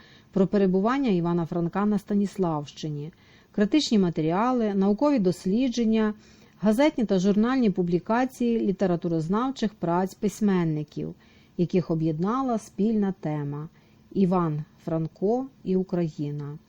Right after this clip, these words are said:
Події минулого і сьогодення".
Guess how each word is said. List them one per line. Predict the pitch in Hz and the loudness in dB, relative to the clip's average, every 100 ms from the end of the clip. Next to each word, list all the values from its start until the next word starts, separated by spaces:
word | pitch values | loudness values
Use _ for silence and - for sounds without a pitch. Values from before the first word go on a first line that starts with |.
| _ _ | _ _
Події | 175 165 170 151 | -2 0 0 -2
минулого | 139 151 196 226 202 196 214 _ _ - | -6 -4 -4 -4 -4 -6 -8 _ _ -10
і | 175 | -10
сьогодення". | - 170 170 147 143 135 147 | -4 -4 -4 -6 -10 -10 -10